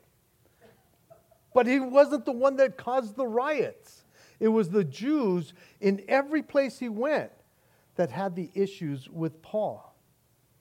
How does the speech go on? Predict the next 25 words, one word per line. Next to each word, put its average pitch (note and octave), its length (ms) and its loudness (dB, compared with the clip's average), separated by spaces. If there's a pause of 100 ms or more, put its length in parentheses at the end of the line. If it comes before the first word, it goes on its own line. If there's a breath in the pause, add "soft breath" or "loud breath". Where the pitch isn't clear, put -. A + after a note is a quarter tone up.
(380)
It B2 60 -14
wasn't G3 400 -8
today. G#3 440 -4
Not C#3 220 -12
today, F3+ 380 -4
Satan. A2+ 460 -18
Not - 260 -14
today. C#3 380 -12 (2500 soft breath)
And D3 80 -10
so F3+ 80 -2
once G3 280 -2
again, G3 480 0
we D#3+ 120 0
see G3 240 -6
Paul G#3 440 -4
using F#3 480 -4
the E3 80 -2
wisdom F#3+ 560 -4
of D3+ 160 -8
God D#3+ 420 -12 (2000 soft breath)
as D#3 140 -2
he F#3 40 -2
refers F3 840 -2
to F3 180 -4
this D#3 280 -2